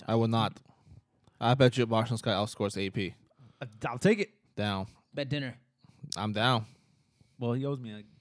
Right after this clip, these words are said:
Speaker 2: two dinners already. But
Speaker 3: So, uh, add
Speaker 1: I'm
Speaker 3: another
Speaker 1: down.
Speaker 3: one. All right, there you go.
Speaker 2: Dinner bets.
Speaker 3: Dinner bets. Uh, okay.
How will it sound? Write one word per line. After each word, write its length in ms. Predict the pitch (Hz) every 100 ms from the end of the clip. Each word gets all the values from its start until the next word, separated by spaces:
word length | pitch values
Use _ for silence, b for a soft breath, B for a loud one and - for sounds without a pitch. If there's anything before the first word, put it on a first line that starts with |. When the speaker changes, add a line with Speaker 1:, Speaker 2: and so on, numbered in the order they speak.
| -
Speaker 2:
two 120 | 123
dinners 360 | 110 104 101
already. 220 | - - - _ _ _
But 100 | -
Speaker 3:
So, 80 | 117
uh, 180 | - 110
add 60 | -
Speaker 1:
I'm 80 | 156 196
Speaker 3:
another 100 | 175
Speaker 1:
down. 220 | 104 127
Speaker 3:
one. 80 | 101
All 580 | - - _ _ _ -
right, 80 | 107
there 80 | 110
you 80 | 123
go. 120 | 110 _ _ _ - - -
Speaker 2:
Dinner 200 | 127 120
bets. 440 | 110 101 - -
Speaker 3:
Dinner 160 | 127 113
bets. 280 | 76 - - _ _ -
Uh, 300 | 127 127 127
okay. 260 | 156 196 143